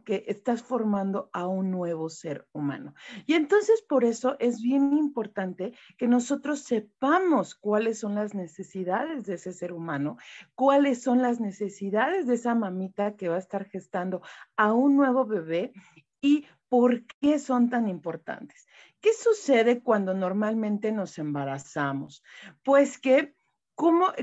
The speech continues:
qué es don-, en el, qué momento la mujer tiene que pensar en nutrirse? Te voy a decir algo. La mujer que se quiere embarazar, un embarazo sí des-, sí debería de ser cien por ciento planeado para la mujer.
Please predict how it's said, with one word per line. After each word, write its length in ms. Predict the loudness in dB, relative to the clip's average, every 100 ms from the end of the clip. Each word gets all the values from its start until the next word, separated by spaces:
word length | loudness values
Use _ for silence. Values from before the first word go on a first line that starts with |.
| -4
qué 160 | 0 2
es 60 |
don-, 180 | 0 0
en 180 | 0 2
el, 220 | 0 -2
qué 100 | -2
momento 540 | -2 -2 0 0 0
la 100 | 0
mujer 460 | -2 -4 -6 -6 -6
tiene 300 | -4 -4 -4
que 100 | -6
pensar 720 | -6 -6 -6 -6 -2 0 0 -2
en 180 | 0 0
nutrirse? 600 | -2 -6 -8 -4 -4 -4 -4
Te 80 |
voy 120 | 0 0
a 40 |
decir 260 | -2 -2 0
algo. 340 | 0 -2 -12 _ -20 -20 -18 -4
La 160 | 2
mujer 580 | 2 2 -4 -2 0 0
que 80 | -4
se 240 | -6 -8
quiere 240 | 0 2 2
embarazar, 880 | 2 2 0 -4 -4 -2 -2 -4 _ _ _
un 160 | 2 2
embarazo 540 | 2 0 -2 -4 -6
sí 340 | -6 -4 -2
des-, 460 | 0 0 -2 -6 -8 -4
sí 140 | 0
debería 460 | 2 2 0 0 0
de 80 | -2
ser 360 | -2 -2 -2 -4 -16 -20 _
cien 340 | -2 2 2
por 160 | 2 -4
ciento 580 | -4 -2 -2 -2 -4 _
planeado 760 | -2 -2 -2 -2 -2 -2 -2 -4
para 180 | -6
la 140 | -6 -8
mujer. 580 | -10 -12 -16 -8 -8